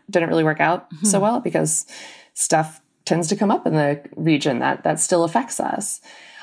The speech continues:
Speaker 1: And so I think they've, they're aware of that. You know, obviously they want to take a very different approach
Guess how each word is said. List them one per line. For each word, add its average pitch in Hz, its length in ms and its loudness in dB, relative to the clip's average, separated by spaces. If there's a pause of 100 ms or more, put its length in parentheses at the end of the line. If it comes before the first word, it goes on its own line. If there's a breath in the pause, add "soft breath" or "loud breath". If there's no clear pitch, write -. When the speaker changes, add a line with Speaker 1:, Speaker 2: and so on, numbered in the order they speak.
(200 loud breath)
Speaker 1:
And 185 100 2
so 180 80 2
I 175 40 4
think 196 160 2
they've, 165 320 2
they're 165 160 4
aware 160 200 4
of 147 100 0
that. 156 580 0
You 185 80 2
know, 165 100 4
obviously 165 400 2
they 151 200 2
want 143 180 0
to 139 40 0
take 143 140 -4
a 143 60 0
very 151 180 2
different 147 320 -2
approach 131 500 -4